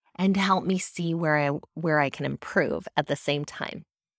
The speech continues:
So I hope this has been helpful for you. Let me know if you try a weekly review and how it works out for you. And I also wanna make sure that you know, Mom's Life Made Simple group coaching is starting in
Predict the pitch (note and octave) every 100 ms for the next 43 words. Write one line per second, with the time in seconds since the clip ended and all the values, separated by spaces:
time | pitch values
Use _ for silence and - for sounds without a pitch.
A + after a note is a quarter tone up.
0 | _ - A#3+ F3+ - F#3 F3+ D4 G4+ F#4+
1 | D4 - F#3+ F#3 F3+ F#3+ - E3 D#3+ D3+
2 | - G3 G#3+ E4 B3 D#3 C#3+ - F3 F#3
3 | - F3+ E3+ E3 D#3+ - F3 E3 D3+ C#3+
4 | D3 G3 - - - _ F#3+ F3+ E3+ E3+
5 | - E3 E3+ F3+ E3+ D#3+ - - D3 D#3
6 | - E3 D3+ C3 C3 - _ _ _ _
7 | G#3 G#3+ G3+ - C4+ F#4 F#4 D4+ A3+ G3
8 | G3 - - B3 A3 G3+ G#3 E3+ D3 D#3+
9 | - F3 F3 F3 G#3+ - B3+ - G#3+ F#3+
10 | - - D#3 - D3+ G#3+ - _ _ _
11 | _ F#3 - G3 A#3 - F3 D#3+ E3 F#3
12 | - F#3 - - F3+ F3 F#3 G3 - E3+
13 | E3